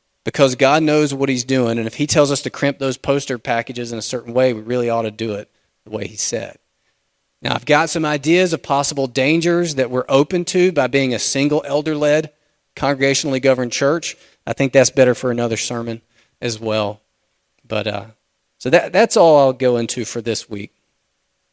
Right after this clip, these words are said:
It's hard to see all this and just not even talk about it. Just join me in praying about this.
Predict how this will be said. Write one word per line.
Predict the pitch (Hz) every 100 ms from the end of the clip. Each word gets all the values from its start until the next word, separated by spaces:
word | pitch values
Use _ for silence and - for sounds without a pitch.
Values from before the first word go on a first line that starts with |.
| -
It's | -
hard | 160 120
to |
see | - 135
all | 117 110
this | 110 107 -
and | 110 110
just | 104
not | 120 110 104
even | 101
talk | 98 104 104
about | 101 104 _ - - _ _ _ _ _ _ _ _ _ _ _ _ _ _
it. | - -
Just | 214 165
join | 139 170 208 214
me | 196
in | 156
praying | - 135 123
about | 113 110 -
this. | 113 113 - -